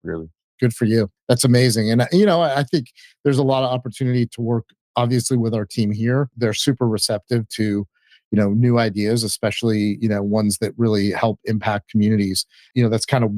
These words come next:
Speaker 2: in our D N A at Social Imprints and something we're really pushing for. So, you know,
Speaker 1: Mm-hmm.
Speaker 2: I know you all sent over a, a really solid deck. I'm gonna just tell,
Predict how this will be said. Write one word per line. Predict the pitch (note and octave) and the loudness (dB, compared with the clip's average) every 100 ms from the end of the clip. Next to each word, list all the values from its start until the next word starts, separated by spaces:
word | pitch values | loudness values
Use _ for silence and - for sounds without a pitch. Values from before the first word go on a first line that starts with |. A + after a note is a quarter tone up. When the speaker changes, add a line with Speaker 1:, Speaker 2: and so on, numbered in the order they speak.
| - | -2
Speaker 2:
in | B2 | 0
our | A2+ | 0
D | F#2+ G#2+ | 0 0
N | G#2+ | 2
A | A2 A2 G2 - | 2 0 -2 -6
at | - | -6
Social | - G#2+ G#2+ | -4 -2 -2
Imprints | C#3 B2+ G2+ F#2+ - | -2 0 -2 -2 -4
and | G2+ F#2+ - _ | -4 -6 -14 _
something | - C#3+ A#2+ | -2 0 2
we're | A#2 C#3+ | 2 2
really | B2 G2+ | 2 0
pushing | F#2 G#2 - F#2+ | -4 -6 -6 -8
for. | - F#2+ F#2 | -8 -8 -4
So, | - A2+ G#2 - - - | 0 0 0 -4 -10 -2
you | G2 | 2
know, | |
Speaker 1:
Mm-hmm. | A2+ | 2
Speaker 2:
I | |
know | A2+ - - | 0 -4 0
you | A#2 | 2
all | A2 | 2
sent | C3 A#2 | 2 2
over | A2 A2+ G#2 | 2 2 0
a, | E2+ G#2+ - | 0 -2 0
a | B2 | 2
really | A#2+ A#2+ A2 | 2 2 2
solid | B2+ A2+ G#2 | 0 0 0
deck. | G2+ A#2+ A2 | 0 0 0
I'm | A2+ A#2 | 0 0
gonna | A#2 A2 | 2 0
just | G#2 - _ - | -2 -8 _ -2
tell, | B2 A2+ G#2 | 0 0 -4